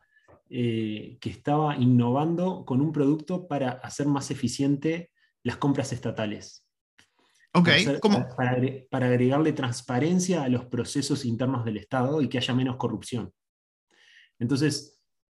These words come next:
Speaker 1: lo interesante de eso es, era una empresa
Speaker 2: Interesante.
Speaker 1: privada queriendo innovar y proveer soluciones para que el Estado sea un Estado más eficiente.
Speaker 2: Ok, está muy bueno eso.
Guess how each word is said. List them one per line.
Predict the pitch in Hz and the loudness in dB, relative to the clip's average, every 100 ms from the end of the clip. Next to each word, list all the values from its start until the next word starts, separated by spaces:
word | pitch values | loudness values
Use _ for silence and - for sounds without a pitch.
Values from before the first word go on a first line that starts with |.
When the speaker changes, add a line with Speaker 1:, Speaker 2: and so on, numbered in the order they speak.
| _ - | _ -4
Speaker 1:
lo | 131 131 | 0 2
interesante | 131 127 127 151 156 | 4 2 2 2 4
de | 156 | 2
eso | 170 131 | 2 2
es, | 117 - _ _ | 0 -4 _ _
era | 185 190 | 2 4
una | 160 | 4
empresa | 165 - 208 | 2 4 6
Speaker 2:
Interesante. | 139 117 | 6 4
Speaker 1:
privada | 170 170 156 170 220 - _ _ | 0 0 -4 -4 -6 -12 _ _
queriendo | 131 127 143 160 165 | 0 2 4 4 2
innovar | 151 143 139 131 147 165 | 2 2 2 2 0 0
y | 170 | -2
proveer | 127 127 123 139 | -2 0 2 0
soluciones | - 143 123 147 151 147 | -2 -6 -6 -6 -6 -4
para | 131 120 | -4 -4
que | |
el | 113 | -4
Estado | 110 - 139 151 147 | -8 -4 0 0 0
sea | 143 | -2
un | 135 123 | -2 -2
Estado | 135 131 | -2 0
más | 123 120 | 0 -2
eficiente. | - 107 - 123 98 - _ _ _ _ _ _ _ _ _ _ | -10 -6 -2 -2 -4 -10 _ _ _ _ _ _ _ _ _ _
Speaker 2:
Ok, | - 226 175 | 0 2 4
está | 165 311 - _ _ _ 180 | 4 2 -6 _ _ _ 6
muy | 143 | 6
bueno | 160 269 156 | 6 6 4
eso. | 127 - 113 117 | 2 0 -4 -6